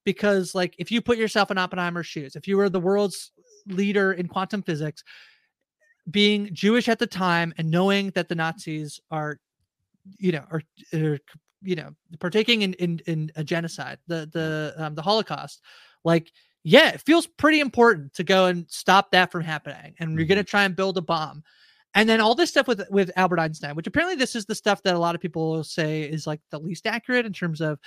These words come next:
Speaker 1: I loved, I think it was Gab-, our friend Gabby Pascuzzi who said, um, uh, this movie, um, uh, made her <laughs> realize she doesn't know when Albert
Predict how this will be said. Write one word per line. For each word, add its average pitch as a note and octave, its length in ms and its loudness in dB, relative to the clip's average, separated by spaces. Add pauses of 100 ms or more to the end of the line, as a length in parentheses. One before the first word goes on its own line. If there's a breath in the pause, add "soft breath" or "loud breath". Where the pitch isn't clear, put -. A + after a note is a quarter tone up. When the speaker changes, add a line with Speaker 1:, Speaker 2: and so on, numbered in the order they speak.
(120)
Speaker 1:
I F3+ 100 2
loved, A#3 280 6
I F3+ 60 0
think D#4 200 0
it F#4 40 4
was F#4 160 6
Gab-, F#3 260 4
our F3 80 4
friend F3 180 -2
Gabby E3 320 2
Pascuzzi D#3 640 -2
who D#3 100 0
said, D3+ 320 -2
um, D3 280 -4 (340 soft breath)
uh, D3 260 -2
this D#3 240 -8
movie, E3+ 500 2
um, D3+ 480 -4 (120)
uh, D3+ 220 -4
made F3 220 -4
her A3 220 -6
<laughs> - 20 -4
realize F#3 320 0
she - 140 -6
doesn't G3 420 -6
know F#3+ 200 -6
when F#3+ 120 -8 (140)
Albert G3 160 -10